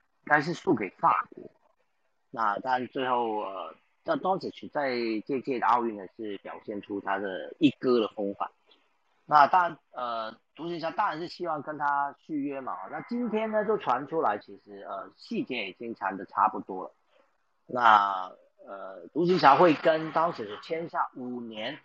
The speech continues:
二点零七亿美元的一个合约。哦，这个二点零七亿美元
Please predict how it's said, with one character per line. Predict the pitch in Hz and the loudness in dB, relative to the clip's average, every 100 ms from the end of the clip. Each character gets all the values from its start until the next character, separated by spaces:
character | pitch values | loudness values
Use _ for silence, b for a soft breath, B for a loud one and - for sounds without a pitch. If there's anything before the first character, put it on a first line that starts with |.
| _ _ _ _ _ _ _ | _ _ _ _ _ _ _
二 | 240 226 226 | 0 0 0
点 | - 208 202 - | -6 -12 -12 -10
零 | 104 254 - | -10 -10 -12
七 | - - - | -12 -10 -2
亿 | 165 156 165 135 | -2 0 0 0
美 | 110 107 92 | -2 -8 -8
元 | 92 95 92 113 | -10 -10 -8 -8
的 | 107 107 107 | -6 -4 -2
一 | |
个 | 107 101 | -2 -4
合 | - 95 | -6 -6
约。 | 98 104 104 - _ | -4 -4 -6 -14 _
哦， | - 95 | -16 -4
这 | 160 | 2
个 | 151 | 6
二 | - 185 | 8 8
点 | 123 107 | 8 2
零 | 110 131 | 0 -2
七 | - 151 | 0 4
亿 | 147 143 | 6 4
美 | 113 | 2
元 | 95 98 98 107 | -4 -6 -6 -8